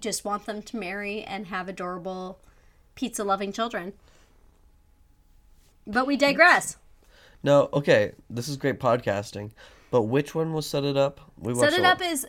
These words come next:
Speaker 1: so Set It Up is the one in New York with Taye Diggs and Lucy Liu, where they're the assistants.
Speaker 2: Oh, that one's adorable.
Speaker 1: I, I, so I would say I'd rank them. I liked Sierra Burgess the best.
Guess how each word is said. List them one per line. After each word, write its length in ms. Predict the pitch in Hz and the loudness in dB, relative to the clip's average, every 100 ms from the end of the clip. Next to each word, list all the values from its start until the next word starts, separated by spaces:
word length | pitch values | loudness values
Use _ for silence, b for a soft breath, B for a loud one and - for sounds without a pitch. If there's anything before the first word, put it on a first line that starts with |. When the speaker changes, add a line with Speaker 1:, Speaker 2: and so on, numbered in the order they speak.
| - | -8
Speaker 1:
so 220 | - 262 | -4 -4
Set 240 | 240 269 262 | 0 0 0
It 100 | 285 | -2
Up 160 | 294 | -2
is 140 | 254 214 | -4 -6
the 140 | 208 | -6
one 280 | 202 220 208 | -4 -4 -6
in 200 | 202 196 | -10 -10
New 120 | 190 | -10
York 440 | 190 247 208 196 | -4 0 0 0
with 180 | 196 190 | -8 -8
Taye 260 | - 214 180 | -8 -8 -2
Diggs 400 | 208 170 165 - | -2 -2 -6 -12
and 200 | 196 208 | -10 -10
Lucy 260 | 170 - | -10 -10
Liu, 240 | 175 214 - | -12 -12 -12
where 140 | - | -12
they're 260 | - - - | -14 -16 -16
the 160 | - - | -16 -14
assistants. 800 | - 196 185 - - - - - | -8 -6 -6 -8 -14 -16 -20 2
Speaker 2:
Oh, 520 | 180 214 214 208 196 | 4 6 6 6 6
that 120 | 180 226 | 6 2
one's 140 | 269 | 0
adorable. 880 | 175 117 123 135 151 113 78 60 - 285 | -4 -2 2 4 6 4 0 -8 4 6
Speaker 1:
I, 180 | 359 311 | 6 6
I, 180 | 320 - | 2 2
so 200 | 392 320 | -2 4
I 160 | 302 381 | 6 6
would 140 | 440 | 2
say 160 | 427 339 | 0 2
I'd 240 | 269 233 | 2 0
rank 360 | 226 233 240 - | 0 0 -2 -2
them. 360 | 302 294 311 330 b _ | -2 -2 -4 -8 b _
I 140 | 247 262 | 2 4
liked 300 | 269 262 - | 2 2 -4
Sierra 440 | - 262 254 277 | -2 2 2 2
Burgess 540 | 220 226 220 254 247 | 0 0 0 -4 -8
the 160 | - 240 | -10 -8
best. 640 | - 190 156 196 - - | 0 0 0 -4 -8 -8